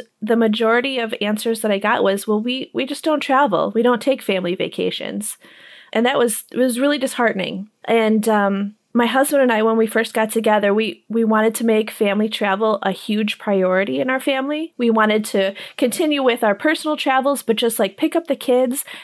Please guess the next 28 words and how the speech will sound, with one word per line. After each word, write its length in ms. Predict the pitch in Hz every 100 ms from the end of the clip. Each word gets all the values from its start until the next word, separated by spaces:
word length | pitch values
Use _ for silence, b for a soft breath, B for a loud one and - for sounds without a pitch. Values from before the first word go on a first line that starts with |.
| B
and 220 | 226 220
go. 520 | 214 220 247 190 202 B B B B
So 200 | - 269
we, 120 | 277
you 80 | 285
know, 100 | 302
we 80 | 311
started 400 | - 269 277 285
really 220 | 294 294
small 400 | 254 247 220 285
with 140 | 214 -
travel. 640 | 202 180 185 180 180 190 -
We 140 | 214
did 180 | 208 226
a 40 | 214
few 240 | - 233
weekend 380 | 220 220 226 233
trips. 540 | - 247 285 - - _ _ -
Uh, 220 | 202 202
we 120 | 226
worked 300 | 226 226 220
our 80 | 226
way 180 | 214 214
up 160 | 208 208
to 180 | 247
a 80 | 202
week 220 | 196 220
vacation 760 | - 214 214 202 196 - 254